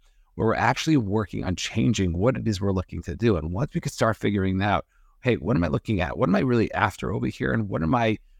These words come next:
really trying to accomplish here?" then we can actually start to shift our beliefs a little bit in terms of what it is we really want. Because if we could start to shift our beliefs, then we can actually start to feel the way that we wanna be feeling. Because think about it, like, most people, like,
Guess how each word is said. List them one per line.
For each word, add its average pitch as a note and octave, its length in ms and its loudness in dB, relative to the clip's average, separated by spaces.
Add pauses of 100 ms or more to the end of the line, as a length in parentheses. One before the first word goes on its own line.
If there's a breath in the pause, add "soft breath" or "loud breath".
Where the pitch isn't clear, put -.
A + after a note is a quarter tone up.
(120)
really G#2+ 220 2
trying G#2 380 2
to F#2 220 -2
accomplish - 520 -4
here?" F2 240 0
then G#2+ 240 0
we B2 80 0
can G#2 100 -2
actually - 200 -6
start - 180 0
to - 60 -8
shift - 400 -2
our G2 140 -2
beliefs F#2 520 0
a A#2+ 40 -2
little F#2 160 -2
bit F2+ 160 -2
in F2+ 80 -2
terms G#2 220 -2
of F2+ 120 -2
what G#2 180 0
it G2+ 60 0
is G2 120 0
we F#2+ 140 2
really D2+ 220 0
want. A2 300 0 (480)
Because G#2+ 240 0
if A2 40 2
we A2 80 2
could G#2+ 140 -4
start D#3+ 200 4
to B2+ 80 -4
shift - 320 0
our G#2 100 2
beliefs, G2 760 -2
then A#2+ 140 2
we A2+ 60 0
can A2+ 140 -2
actually A2+ 240 -2
start - 220 -2
to G2+ 100 -4
feel C3 380 0
the G#2 100 0
way G2+ 200 0
that G2+ 100 0
we F#2 80 0
wanna F#2+ 180 -2
be F2 120 -2
feeling. F#2 340 -2
Because F2+ 160 -6
think B2+ 160 2
about F#2+ 160 4
it, - 40 -4
like, F2+ 160 -4
most B2 200 2
people, B2+ 240 0
like, G2 260 0